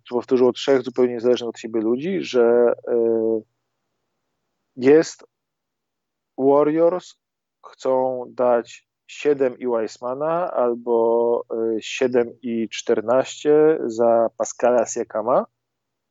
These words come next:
I wtedy Toronto by mogło na przykład wziąć z czwórką Scottiego Barnesa,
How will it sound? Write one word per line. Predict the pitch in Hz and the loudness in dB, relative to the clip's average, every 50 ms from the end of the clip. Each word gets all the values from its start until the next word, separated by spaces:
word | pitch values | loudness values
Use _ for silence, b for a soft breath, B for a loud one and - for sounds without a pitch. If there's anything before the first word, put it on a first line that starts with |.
| _ _ _ _ _ _ _ _ _ _ _ _ _ _ _ _ b b b b b b b b b b b b b b _ - | _ _ _ _ _ _ _ _ _ _ _ _ _ _ _ _ b b b b b b b b b b b b b b _ -20
I | 117 | -2
wtedy | - 139 139 135 | 2 2 4 4
Toronto | - 139 131 131 127 - 131 | 2 2 0 0 0 -2 -4
by | 131 127 | -4 -4
mogło | 127 120 123 120 | -4 -4 -4 -4
na | 120 | -6
przykład | 110 - 120 - 123 117 | -8 -8 -6 -4 -4 -2
wziąć | 113 113 120 117 110 104 | -2 -4 -6 -8 -8 -10
z | - - - | -16 -18 -18
czwórką | - - - 196 196 - - - - 120 113 110 107 107 107 - _ _ _ | -18 -8 -2 0 0 0 0 0 0 0 0 0 -2 -4 -8 -12 _ _ _
Scottiego | _ - - 113 - 120 117 120 120 | _ -12 -10 -6 -6 -4 -2 0 0
Barnesa, | 110 117 110 104 98 95 - - - 120 135 180 208 | 2 2 2 0 0 -4 -8 -10 -6 -4 -4 -4 -4